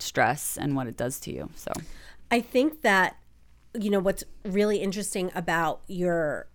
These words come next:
Speaker 2: Instagram is that you do share everything, right? So I've watched you go through this burnout, right? You've talked about adrenal fatigue. I've watched you talk about,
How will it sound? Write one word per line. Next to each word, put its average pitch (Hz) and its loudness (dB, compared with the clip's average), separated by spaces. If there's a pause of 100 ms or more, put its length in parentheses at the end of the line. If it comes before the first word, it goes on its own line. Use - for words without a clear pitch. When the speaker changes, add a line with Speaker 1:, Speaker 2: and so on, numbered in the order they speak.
(380)
Speaker 2:
Instagram 170 -2
is 175 -6
that 170 0 (180)
you 202 -2
do 269 0
share 160 -4
everything, 151 -4
right? 190 0
So 202 2
I've 196 0
watched 214 0
you 180 2 (640)
go 214 4
through 202 -2
this 170 0 (220)
burnout, 160 2
right? 180 2
You've 170 -4
talked 165 -2
about 165 0
adrenal 208 0
fatigue. 160 -6 (280)
I've 175 0
watched 185 2
you 190 0
talk 185 0
about, 180 2